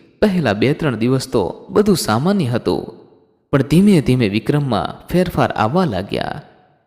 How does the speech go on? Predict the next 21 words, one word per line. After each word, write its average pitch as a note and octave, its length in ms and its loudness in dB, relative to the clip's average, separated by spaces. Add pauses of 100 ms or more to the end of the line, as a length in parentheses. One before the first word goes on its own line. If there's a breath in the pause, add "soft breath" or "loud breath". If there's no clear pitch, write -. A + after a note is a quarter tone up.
(320)
તે G3+ 60 6
અચાનક G3 600 2
એકલો D#3+ 280 4
બેસીને A#2 600 -2 (140)
રણની F3 400 2
વાતો A2+ 300 0
કરવા E3 340 0
લાગ્યો. G#2 520 -4 (800)
ક્યારેક G3 340 4
તે B2+ 80 2
ગુજરાતી C3+ 500 2
લોકગીત A#2+ 560 0
ગણગણવા C#3+ 440 0
લાગ્યો, G2+ 580 -2 (540)
જે E3 180 4
તેણે A3 240 4
કદી G3 240 2
સાંભળ્યું F3 540 2
પણ C3 140 0
ન A#2+ 100 -2
હતું. G#2+ 540 -2